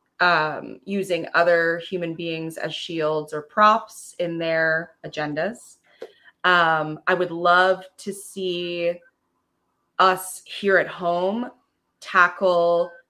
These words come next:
homelessness with more care and more, um, diligence. When I talk about being able to make friends with anyone,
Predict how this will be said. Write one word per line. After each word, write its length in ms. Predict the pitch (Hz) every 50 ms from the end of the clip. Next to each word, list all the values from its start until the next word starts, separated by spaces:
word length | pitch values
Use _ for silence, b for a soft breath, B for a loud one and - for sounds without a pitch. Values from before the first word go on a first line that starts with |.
| _ _ _ _
homelessness 920 | _ - 208 180 185 185 190 190 190 - 208 202 214 226 214 - - - - -
with 440 | 190 180 180 170 170 170 - _ _ -
more 440 | 185 180 165 165 160 160 160 156 156
care 680 | - - - 165 160 160 160 170 185 208 247 262 277 - -
and 340 | 165 165 165 165 165 165 -
more, 600 | - 160 165 165 160 160 160 160 160 156 160 156 - _ _ -
um, 380 | 160 160 156 156 151 151 151 - -
diligence. 560 | 170 165 170 180 175 185 208 214 226 220 -
When 80 | 196 165
I 60 | 165
talk 240 | - 175 170 170 -
about 180 | 175 165 - -
being 120 | 175 170
able 160 | 165 165 170
to 60 | 170
make 220 | 165 165 160 156 -
friends 220 | - 165 160 165 165
with 120 | 170 165
anyone, 600 | - 160 165 170 180 180 185 185 185 185 196 196